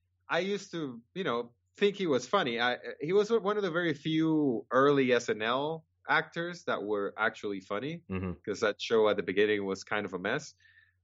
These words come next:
Speaker 1: Uh, and then, you know, Animal House and the, the other movies that, that, that, uh, where he got his fame or whatever, and then he's, you know, his, his death. Uh, but it was, it was very thorough, very enjoyable. I think it's from Hulu, if I'm not mistaken.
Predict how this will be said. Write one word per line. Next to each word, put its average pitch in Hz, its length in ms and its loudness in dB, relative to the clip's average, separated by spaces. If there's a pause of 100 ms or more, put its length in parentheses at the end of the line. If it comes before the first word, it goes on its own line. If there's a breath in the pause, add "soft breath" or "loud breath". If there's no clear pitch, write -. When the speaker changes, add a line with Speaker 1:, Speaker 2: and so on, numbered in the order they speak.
(120)
Speaker 1:
Uh, 104 400 2
and 123 180 0
then, 135 420 2
you 120 60 -8
know, 101 140 -4
Animal 104 280 -4
House 90 400 -8
and 87 160 -12
the, 82 200 -10 (200)
the 101 140 2
other 104 300 2
movies 90 420 -4
that, 87 240 -4
that, 87 160 -2 (180)
that, 87 180 -2 (260)
uh, 82 380 -4 (500)
where 110 180 8
he 113 100 4
got 104 240 4
his 101 180 -4
fame 123 300 2
or 107 80 0
whatever, 95 240 2
and 92 160 -2
then 95 160 -2
he's, 95 360 -10 (200)
you 104 100 -8
know, 90 120 -8
his, 87 300 -10 (200)
his 85 240 -12
death. 107 280 2 (600 loud breath)
Uh, 101 220 4
but 110 180 2
it 120 40 4
was, 127 180 2
it 131 140 0
was 127 120 -6
very 165 180 4
thorough, 131 260 2
very 123 200 0
enjoyable. 117 340 2
I 107 60 0
think 127 160 -6
it's 127 100 -4
from 101 160 -8
Hulu, 92 600 2
if - 120 -10
I'm 92 120 -6
not 90 180 -6
mistaken. 85 480 -10